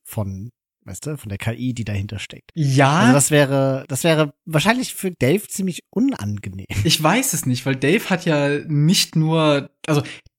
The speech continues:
Speaker 2: Daves großes Problem, was er anderen gegenüber hat, ist ja immer dann, wenn das Spiel hektisch wird und durcheinander. Deswegen spielt er ja immer die Maps, wo er sich auf eine Sache konzentrieren kann, größtenteils, oder eine Strategie durchziehen,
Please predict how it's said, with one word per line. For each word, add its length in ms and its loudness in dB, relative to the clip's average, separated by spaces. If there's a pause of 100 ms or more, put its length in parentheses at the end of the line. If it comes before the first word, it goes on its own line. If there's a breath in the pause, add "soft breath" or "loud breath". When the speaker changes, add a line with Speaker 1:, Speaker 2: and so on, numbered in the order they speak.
Speaker 2:
Daves 340 2
großes 480 -2
Problem, 640 0
was 160 -4
er 220 -2
anderen 340 2
gegenüber 800 -2
hat, 160 -4
ist 80 -4
ja 80 -2
immer 260 2
dann, 300 2
wenn 140 -2
das 140 -4
Spiel 320 -2
hektisch 540 -4
wird 180 -2
und 380 -6 (100)
durcheinander. 920 0 (540 soft breath)
Deswegen 320 0
spielt 320 -2
er 80 4
ja 140 2
immer 280 0
die 160 -4
Maps, 380 -2
wo 20 -4
er 60 -2
sich 120 -4
auf 200 -8
eine 180 0
Sache 320 -4
konzentrieren 720 -6
kann, 200 -6
größtenteils, 680 -6
oder 220 -4
eine 180 2
Strategie 560 -4
durchziehen, 680 -2